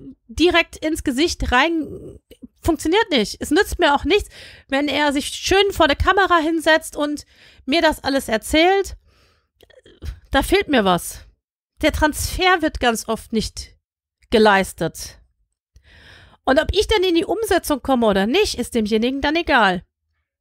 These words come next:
Und aus meiner Sicht gilt das aber, den Teilnehmer zu fördern.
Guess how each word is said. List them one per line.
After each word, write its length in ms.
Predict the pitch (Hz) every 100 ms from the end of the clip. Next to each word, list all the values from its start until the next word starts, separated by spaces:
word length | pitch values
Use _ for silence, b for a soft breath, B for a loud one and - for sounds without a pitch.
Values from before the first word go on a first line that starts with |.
| - _ _ _ _ _ _ _ _ _ _ _ _ _ _ _ _
Und 120 | 269
aus 140 | 277 277
meiner 240 | 285 339
Sicht 160 | 320 -
gilt 240 | 339 -
das 180 | 294 -
aber, 320 | 269 277 277 - _ _ _ _ _ _ - -
den 140 | 254
Teilnehmer 500 | - 277 294 320 294
zu 160 | - 254
fördern. 800 | - - 302 320 302 214 180